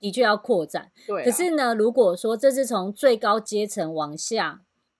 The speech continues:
Speaker 1: 往下希望就是每个部门都应该要去担负一些责任，然后去创造这一个目标的时候，去达到这个目标的时候，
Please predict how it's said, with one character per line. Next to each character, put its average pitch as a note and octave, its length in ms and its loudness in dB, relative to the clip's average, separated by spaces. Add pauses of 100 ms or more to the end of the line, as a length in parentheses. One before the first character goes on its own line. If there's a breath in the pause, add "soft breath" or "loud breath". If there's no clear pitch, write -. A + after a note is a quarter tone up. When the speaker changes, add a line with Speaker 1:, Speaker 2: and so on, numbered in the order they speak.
(140)
Speaker 1:
往 F#3 240 0
下 A#3 300 0
希 A#3+ 220 -4
望 B3 180 2
就 A3+ 100 -4
是 A3+ 160 -4
每 F3 140 -4
个 E3+ 120 -6
部 A#3+ 260 -2
门 E3 220 -6
都 F#3+ 180 -4
应 G#3 120 -6
该 F#3+ 100 -4
要 F#3+ 140 0
去 G3+ 160 -8
担 F#3+ 240 -6
负 G3+ 160 -6
一 G3+ 40 -6
些 F#3 140 -4
责 D#3 300 -8
任， F3 220 -2
然 D#3 120 -8
后 F#3 140 -6
去 F#3 400 -4
创 F#3 260 -8
造 F3+ 200 -2
这 F3 140 -6
一 F3 100 -4
个 E3 100 -8
目 F3+ 180 -6
标 E3 240 -4
的 D3+ 140 -6
时 D#3 180 -10
候， D#3+ 200 -4
去 - 140 -12
达 E3 220 -6
到 F#3 140 -4
这 F#3 100 -6
个 F3 80 -4
目 F3+ 160 -8
标 D#3+ 220 -4
的 D#3 140 -8
时 D#3 180 -12
候， D#3+ 200 -10